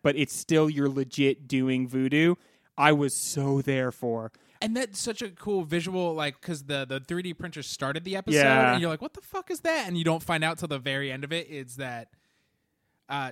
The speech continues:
Speaker 2: Ty's love interest's aunt, who you meet in the middle, is printing him.
Speaker 1: Uh-huh. And
Speaker 2: And
Speaker 1: the way he's printed, it's like he's kind of got a cloak,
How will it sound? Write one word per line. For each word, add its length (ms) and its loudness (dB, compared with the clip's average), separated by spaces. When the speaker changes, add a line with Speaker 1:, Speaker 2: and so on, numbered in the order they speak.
Speaker 2:
Ty's 480 0
love 240 -2
interest's 480 -6
aunt, 360 -4
who 100 -6
you 260 -6
meet 240 -4
in 60 -12
the 80 -8
middle, 360 -4
is 240 -8
printing 480 -8
him. 460 -8
Speaker 1:
Uh-huh. 520 4
And 140 6
Speaker 2:
And 60 0
Speaker 1:
the 100 8
way 580 6
he's 260 -2
printed, 680 -2
it's 160 -6
like 180 2
he's 160 -6
kind 220 -2
of 80 -4
got 200 4
a 40 0
cloak, 360 2